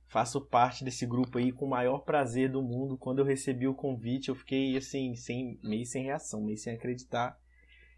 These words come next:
É, mas a galera, a gente conversa aí nos bastidores bastante, uma galera que a gente troca bastante ideia.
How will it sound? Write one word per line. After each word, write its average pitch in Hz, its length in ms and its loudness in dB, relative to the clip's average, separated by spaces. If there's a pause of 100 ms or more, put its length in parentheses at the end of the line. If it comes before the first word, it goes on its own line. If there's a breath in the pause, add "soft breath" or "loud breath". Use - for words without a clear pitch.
(180)
É, 127 180 4
mas 143 760 10
a 135 120 6
galera, 139 680 10
a 120 40 8
gente 131 280 2
conversa 135 480 8
aí 135 40 4
nos 131 140 0
bastidores 123 580 4
bastante, 127 680 0
uma 120 80 0
galera 120 320 2
que 123 200 -2
a 113 40 -2
gente 117 200 -4
troca 120 260 -2
bastante 117 440 -4
ideia. 113 640 4